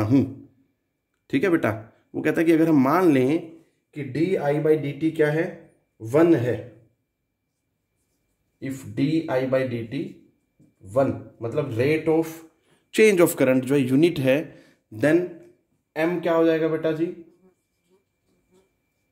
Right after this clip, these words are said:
Minus of E के बराबर हो जाएगा, मतलब न्यूमेरिकली जो है इंड्यूस्ड ईएमएफ़ के बराबर हो जाएगा बेटा,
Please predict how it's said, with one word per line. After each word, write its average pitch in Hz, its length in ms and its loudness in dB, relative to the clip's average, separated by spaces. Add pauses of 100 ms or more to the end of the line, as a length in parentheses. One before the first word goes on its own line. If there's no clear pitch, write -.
(800)
Minus 131 500 0
of 202 160 0 (680)
E 190 180 -2
के 135 100 2
बराबर 107 340 0
हो 104 120 -2
जाएगा, 98 360 -4 (380)
मतलब 131 200 2
न्यूमेरिकली 139 680 4 (1000)
जो 127 120 0
है 175 200 2
इंड्यूस्ड 165 540 4
ईएमएफ़ 131 400 6
के 131 100 2
बराबर 104 340 2
हो 98 80 0
जाएगा 98 260 -2
बेटा, 95 220 -4